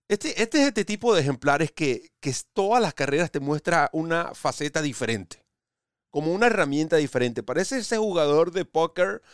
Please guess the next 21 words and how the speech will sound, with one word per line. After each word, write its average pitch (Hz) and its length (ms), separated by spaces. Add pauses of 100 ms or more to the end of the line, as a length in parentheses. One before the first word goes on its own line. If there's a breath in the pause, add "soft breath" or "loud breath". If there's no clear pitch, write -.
(300 loud breath)
que 139 140
siempre 170 400
trata 175 340
de, 135 540
de 156 160
guardar 147 520
su - 200
última, 175 440
me-, 139 280
siempre 202 400
la 165 140
mejor 160 280
jugada 180 460
para 151 180
la 123 140
próxima 160 400
mano. 151 420 (460 soft breath)
Eh, 151 180
eh, 123 400
de 175 200
nuevo, 180 420